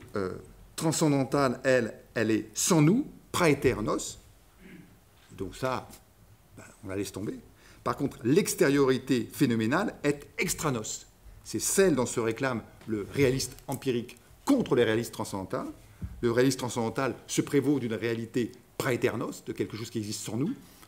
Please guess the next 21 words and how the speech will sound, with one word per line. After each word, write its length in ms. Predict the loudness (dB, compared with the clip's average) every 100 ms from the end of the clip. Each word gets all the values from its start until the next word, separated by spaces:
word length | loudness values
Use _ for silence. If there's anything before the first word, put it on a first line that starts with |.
| -10
Donc 180 | -6 -4
quand 80 | -2
on 60 |
dit, 100 | -2
bah, 160 | -4 -6 -8
si 140 | -6
c'est 120 | -6
sans 180 | -6 -6
nous, 260 | -4 -4 -6
euh, 120 | -10 -18 -20 -20 -20 -20 -12
nous 60 | -8
n'y 100 | -8
sommes 200 | -8 -4
pas, 140 | -4
nous 80 | -4
n'y 100 | -6
serons 220 | -8 -8
jamais, 460 | -6 -6 -4 -2 -2
et 60 |
notre 220 | -2 -8 -8
accès 540 | -4 -2 0 -2